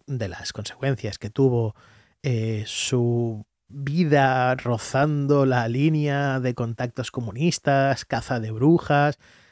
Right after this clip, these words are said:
sino también, eh, qué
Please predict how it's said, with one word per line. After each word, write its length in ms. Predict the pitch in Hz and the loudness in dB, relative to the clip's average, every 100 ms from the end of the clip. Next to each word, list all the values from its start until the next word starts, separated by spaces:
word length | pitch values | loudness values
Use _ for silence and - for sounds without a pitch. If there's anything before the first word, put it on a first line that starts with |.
| _ | _
sino 260 | - 135 | -4 -2
también, 420 | 120 117 135 147 147 _ _ _ _ _ _ _ _ - | -2 -2 0 0 -4 _ _ _ _ _ _ _ _ -2
eh, 380 | 123 113 104 101 | 0 0 -2 -8
qué 300 | - 147 139 | 2 2 2